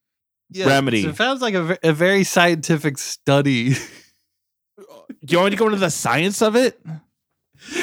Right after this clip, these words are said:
Speaker 1: I don't know what I want. I'm just having fun. <laughs> Fun. You just said it's the ste-, you know, it's hot and it's the steam.
Speaker 2: Well,
Speaker 1: Oh,
Speaker 2: also,
Speaker 1: right.
Speaker 2: when you're
Speaker 1: Yeah, that
Speaker 2: sick,
Speaker 1: checks
Speaker 2: I
Speaker 1: out.
Speaker 2: mean, like, uh, soup is salty. You need that salt when you're sick.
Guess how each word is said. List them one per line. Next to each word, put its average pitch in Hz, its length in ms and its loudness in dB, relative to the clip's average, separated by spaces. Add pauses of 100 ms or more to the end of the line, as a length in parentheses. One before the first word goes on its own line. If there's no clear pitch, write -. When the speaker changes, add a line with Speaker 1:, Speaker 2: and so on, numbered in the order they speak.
(140)
Speaker 1:
I 294 240 0
don't 156 220 2
know 131 200 0
what 131 140 2
I 123 160 4
want. 120 360 2
I'm 170 160 -2
just 202 160 -2
having 160 320 0
fun. 131 480 -2
<laughs> - 80 -10
Fun. 139 320 -2 (280)
You 165 80 -10
just 135 320 -16
said 131 260 -10
it's 135 140 -14
the 131 140 -8
ste-, - 380 -14 (340)
you 370 80 -10
know, 269 140 -2
it's 208 100 -4
hot 294 340 2
and 185 200 0
it's 190 100 -10
the 180 140 -4
steam. 269 320 -4
Speaker 2:
Well, 302 120 4
Speaker 1:
Oh, 277 120 8
Speaker 2:
also, 220 320 4
Speaker 1:
right. 233 120 -2
Speaker 2:
when 196 120 2
you're 190 100 2
Speaker 1:
Yeah, 175 80 0
that 214 80 -2
Speaker 2:
sick, 220 160 4 (120)
Speaker 1:
checks - 100 -8
Speaker 2:
I 214 160 2
Speaker 1:
out. 165 60 -2
Speaker 2:
mean, 160 220 0
like, 143 440 0
uh, 120 480 2 (420)
soup - 420 -2
is 151 120 -2
salty. 139 560 -2 (440)
You 120 120 -2
need 156 160 0
that 110 160 -2
salt 92 320 -4
when 92 160 -8
you're 92 80 -6
sick. - 240 -8